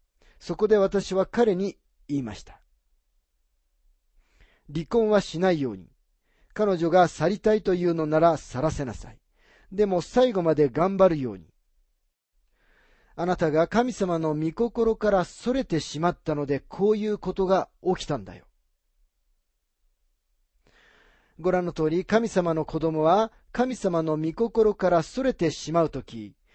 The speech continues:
救いを失うことはありませんが、数々の問題に巻き込まれてゆくのです。神様の御心からそれてしまうと、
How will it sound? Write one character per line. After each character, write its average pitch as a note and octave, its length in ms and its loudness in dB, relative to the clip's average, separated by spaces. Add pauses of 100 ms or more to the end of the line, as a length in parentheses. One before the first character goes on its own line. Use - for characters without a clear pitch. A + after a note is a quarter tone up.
救 - 340 -8
い A3+ 80 -2
を G#3 80 6
失 G3+ 320 0
う G3 60 0
こ F#3 140 -4
と G3 120 -2
は F3 120 8
あ D3+ 60 6
り D#3 120 -2
ま F3+ 100 0
せ D3+ 160 -4
ん B2 100 -8
が、 G#2+ 260 -8 (340)
数 A#3 320 -4
々 F#3 200 2
の E3+ 200 0
問 F3 300 -2
題 E3 240 2
に F3 140 -2
巻 C#3 360 -4
き - 20 -20
込 G3 120 -2
ま F#3+ 140 2
れ F#3+ 100 0
て G3 180 2
ゆ D3+ 160 -4
く C#3 120 -12
の G#2 80 -14
で - 120 -20
す。 - 180 -20 (1700)
神 G3 180 -2
様 E3 220 -4
の D#3+ 100 -4
御 E3 120 -4
心 F#3+ 360 -2
か F3+ 120 0
ら E3+ 100 4
そ G#3+ 180 0
れ G3+ 80 4
て E3 120 -6
し D#3 140 -8
ま D3+ 100 -2
う C#3+ 60 -2
と、 G#3 320 0